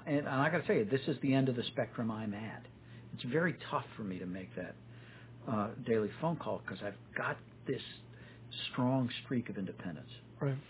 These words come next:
Speaker 1: At the other end of the spectrum are those of us who've been, uh, so, you know, decimated that we kinda think we can't ever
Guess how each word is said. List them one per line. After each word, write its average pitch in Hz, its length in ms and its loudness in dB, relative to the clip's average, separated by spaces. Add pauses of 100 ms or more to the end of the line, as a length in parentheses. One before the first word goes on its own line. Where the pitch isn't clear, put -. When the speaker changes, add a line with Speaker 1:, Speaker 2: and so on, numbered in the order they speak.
(260)
Speaker 1:
At 139 80 0
the 156 120 10
other 185 260 10
end 170 140 6
of 147 80 6
the 143 80 4 (100)
spectrum 196 600 0
are 120 100 2
those 135 280 4
of 127 100 -2
us 110 160 2 (120)
who've 117 240 -4
been, 117 460 2 (580)
uh, 110 360 2 (220)
so, 135 680 10 (160)
you 127 100 4
know, 113 140 6
decimated 95 760 2 (840)
that 117 220 4
we 127 140 2
kinda 131 400 4
think 120 280 0
we 117 80 0
can't 185 400 0 (400)
ever 175 220 2